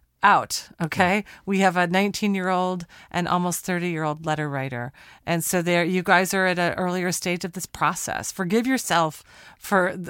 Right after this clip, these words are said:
Speaker 1: all those times that you said, "Okay, I'm, I'm not gonna talk to you anymore," and then you went and talked to that parent again. This is part of actually you learning how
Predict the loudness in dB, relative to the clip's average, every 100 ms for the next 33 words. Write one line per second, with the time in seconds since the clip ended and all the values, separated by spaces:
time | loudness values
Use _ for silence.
0 | 2 4 6 4 -2 0 0 0 0 -4
1 | -4 0 0 2 4 2 2 -2 0 0
2 | -2 -4 -4 -4 -6 -4 -2 -2 -2 -4
3 | -4 -4 -2 -4 -4 -4 -4 -2 -4 -6
4 | -6 -8 -10 -12 -16 -8 -4 -2 -2 -4
5 | 0 4 4 4 2 2 0 -2 -2 -2
6 | -6 -6 -8 -16 -6 -2 0 0 0 -2
7 | -6 -4 -2 -2 -4